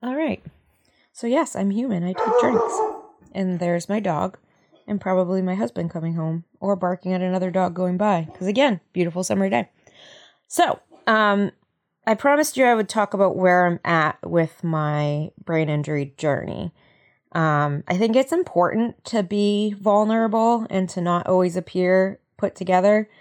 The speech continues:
I know I struggled with that editing a lot of these episodes. I listened to all these survivors who were really rocking it in life. Like, you know, they've come so far, they've done so much. Like,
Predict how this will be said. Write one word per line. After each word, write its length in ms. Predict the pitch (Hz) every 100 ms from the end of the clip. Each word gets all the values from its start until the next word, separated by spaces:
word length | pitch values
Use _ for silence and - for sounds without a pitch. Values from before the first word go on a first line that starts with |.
| _ _ _ _ _ -
I 160 | 180
know 160 | 185 185
I 140 | 180
struggled 520 | 180 - 180 180 208 208
with 180 | 214
that 320 | 208 208 208 -
editing 480 | 185 185 196 202 196
a 80 |
lot 180 | 196 202
of 60 | 196
these 220 | 202 -
episodes. 760 | - - 196 208 208 214 196 -
I 80 | 180
listened 380 | 170 180 190 185
to 100 | 180
all 280 | - 175 185
these 200 | 185 190
survivors 720 | 202 165 160 175 208 208 -
who 360 | 196 165 160 160 _ _ _ _
were 220 | 196 180
really 300 | 165 285 269
rocking 440 | 165 196 262 - 170
it 140 | 156
in 100 | 156
life. 460 | 175 262 277 262 -
Like, 240 | 160 -
you 60 | 185
know, 120 | 196
they've 200 | 202 180
come 220 | - 240
so 200 | 214 170 - -
far, 420 | 269 254 262 240
they've 220 | 180 -
done 200 | 240 240
so 180 | 233 202
much. 600 | 226 285 262 254 - -
Like, 480 | 147 131 - -